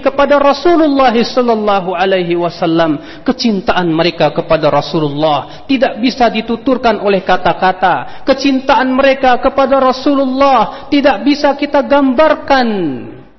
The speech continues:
Karena luar biasa dahsyat kecintaan mereka. Mereka berani mengorbankan darah mereka, harta mereka, dan diri-diri mereka untuk membela Rasulullah sallallahu alaihi wasallam.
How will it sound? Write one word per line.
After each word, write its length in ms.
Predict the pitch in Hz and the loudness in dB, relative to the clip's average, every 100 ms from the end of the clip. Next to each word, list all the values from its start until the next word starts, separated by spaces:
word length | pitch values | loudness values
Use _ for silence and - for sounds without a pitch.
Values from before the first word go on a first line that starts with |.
| _ _ _ _ | _ _ _ _
Karena 240 | 175 175 160 | -2 0 0
luar 320 | 156 147 143 | 0 0 0
biasa 400 | 147 151 - 135 | -2 -2 -2 -2
dahsyat 480 | 139 135 - 131 - | 0 -2 -2 -4 -4
kecintaan 480 | - - 123 143 131 | -6 -6 -6 -4 -4
mereka. 840 | 120 131 127 143 123 113 - - - | -4 -4 -4 0 0 0 -6 -12 -4
Mereka 320 | 175 165 160 | -2 0 -2
berani 880 | 143 - 147 156 160 139 120 - - | 0 0 2 2 0 0 -4 -6 -2
mengorbankan 960 | 233 233 190 214 220 196 220 202 185 | 0 0 0 0 0 0 0 2 0
darah 480 | 156 208 196 190 147 | 2 4 4 2 0
mereka, 800 | 175 170 185 180 185 147 - - | 0 2 2 2 2 2 0 -4
harta 560 | - 294 294 - 302 269 | 0 2 2 2 2 2
mereka, 960 | 254 269 285 277 269 233 180 143 - | 2 2 2 2 2 4 4 0 -2
dan 240 | 240 277 202 | 2 2 4
diri-diri 640 | 302 320 277 233 302 269 | 4 4 2 2 2 2
mereka 480 | 254 247 247 247 226 | 2 2 2 2 0
untuk 240 | 220 233 | -2 -2
membela 400 | 214 202 220 202 | 0 2 2 2
Rasulullah 640 | 208 196 233 202 180 196 180 | 2 0 0 0 2 2 4
sallallahu 800 | 180 - 185 160 156 156 147 147 | 2 2 2 2 4 2 2 2
alaihi 400 | 151 147 131 127 | 2 2 0 0
wasallam. 720 | 123 - 127 127 117 113 | -2 -2 -2 -2 -2 -4